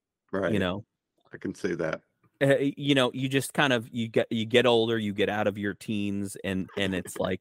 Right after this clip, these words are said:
Speaker 2: y-, you know, hanging out, I love my friends, and I love hanging out with my friends, but it's like,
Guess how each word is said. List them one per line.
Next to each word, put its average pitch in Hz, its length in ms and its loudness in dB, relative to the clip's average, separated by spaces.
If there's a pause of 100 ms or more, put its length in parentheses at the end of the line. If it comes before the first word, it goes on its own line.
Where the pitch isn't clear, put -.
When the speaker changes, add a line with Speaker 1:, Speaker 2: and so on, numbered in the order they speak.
(140)
Speaker 2:
y-, 110 160 -2
you 104 140 -2
know, 92 120 -2
hanging 123 300 2
out, 127 160 2
I 120 80 4
love 120 280 2
my 127 140 0
friends, 120 420 2
and 101 120 2
I 98 80 -4
love 104 240 -2
hanging 110 240 -2
out 101 120 -2
with 98 120 -8
my 104 100 -6
friends, 107 420 0
but 104 140 0
it's - 160 -6
like, 90 280 -2